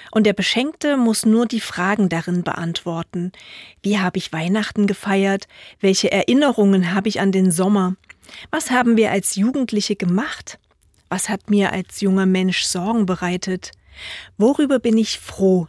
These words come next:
dass ich das erleben durfte? In einigen Tagen werde ich fünfzig Jahre alt. Und auch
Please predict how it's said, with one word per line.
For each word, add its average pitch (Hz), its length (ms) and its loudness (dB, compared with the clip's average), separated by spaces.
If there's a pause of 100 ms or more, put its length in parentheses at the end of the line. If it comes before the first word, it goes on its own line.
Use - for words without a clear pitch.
(100)
dass 180 160 -6
ich - 200 -10
das 196 280 -4
erleben 185 460 0
durfte? 175 500 -6 (1040)
In 196 100 0
einigen 214 380 2
Tagen 220 560 0
werde 190 260 0
ich - 300 -4
fünfzig - 640 -2
Jahre 165 320 -6
alt. - 320 -10 (400)
Und - 200 -2
auch - 200 -4